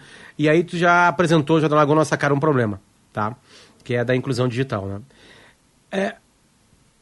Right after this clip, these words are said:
a gente tem muito problema antes disso, né? O professor é um problema, mal remunerado, mal preparado. A sala de aula,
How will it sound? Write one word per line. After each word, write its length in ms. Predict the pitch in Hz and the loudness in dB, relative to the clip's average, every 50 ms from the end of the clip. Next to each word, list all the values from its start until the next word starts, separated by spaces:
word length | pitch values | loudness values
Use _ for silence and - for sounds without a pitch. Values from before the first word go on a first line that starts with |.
| _ _ _ | _ _ _
a 100 | - 190 | -4 -4
gente 200 | 202 220 202 - | -2 -4 -2 0
tem 100 | 302 294 | 2 4
muito 460 | 262 233 247 269 311 330 - - 240 | 4 6 8 8 6 6 4 0 0
problema 440 | 180 220 208 190 165 185 190 180 170 | 2 4 4 4 6 4 4 4 4
antes 440 | 160 165 165 160 143 - 147 131 107 | 6 6 4 4 2 -2 -4 -4 -4
disso, 320 | 110 104 - - - - _ _ _ _ _ _ _ _ _ _ _ _ _ _ _ - - | -6 -8 -10 -10 -14 -16 _ _ _ _ _ _ _ _ _ _ _ _ _ _ _ -16 -10
né? 240 | 127 123 135 143 151 - | -6 -6 -6 -6 -6 -8
O 80 | 165 139 | -8 -4
professor 500 | 185 190 185 190 180 - - 202 208 202 | -2 -2 -2 0 -2 0 2 4 6 6
é 40 | |
um 60 | 202 196 | 6 6
problema, 480 | 190 190 170 175 165 165 165 165 160 - _ _ _ _ _ _ _ _ _ - | 4 4 6 6 4 4 2 -2 -4 -10 _ _ _ _ _ _ _ _ _ -4
mal 180 | 147 143 143 | -2 0 0
remunerado, 580 | 143 143 143 131 127 123 131 139 135 131 120 120 | 2 0 0 0 0 0 0 0 -2 -2 -4 -4
mal 160 | 127 127 127 | -4 -4 -4
preparado. 420 | - 123 - - 113 113 113 117 139 | -6 -6 -8 -8 -8 -8 -8 -8 -6
A 20 | |
sala 220 | - - 208 214 175 | -2 0 0 0 2
de 140 | 151 185 | 2 4
aula, 480 | 180 175 185 190 190 180 180 180 170 | 6 6 6 6 6 4 4 2 0